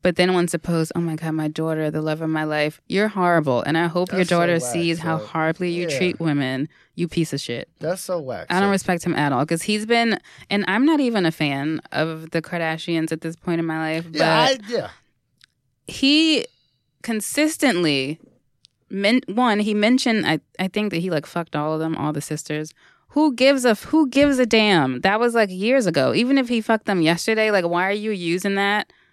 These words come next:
Speaker 1: And you know she's married, she has kids, she's trying to move on. Like, why are you using that in your song?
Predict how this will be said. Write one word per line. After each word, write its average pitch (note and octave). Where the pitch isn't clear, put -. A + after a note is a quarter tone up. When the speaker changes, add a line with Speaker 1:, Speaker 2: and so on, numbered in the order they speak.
Speaker 1:
And F3+
you F3
know F3+
she's F#3+
married, E3
she B2+
has D#3+
kids, D3+
she's F3
trying E3
to E3+
move E3
on. D3+
Like, F3
why F3+
are G#3
you A#3
using F#3+
that G3+
in D#3+
your D#3+
song? C#3+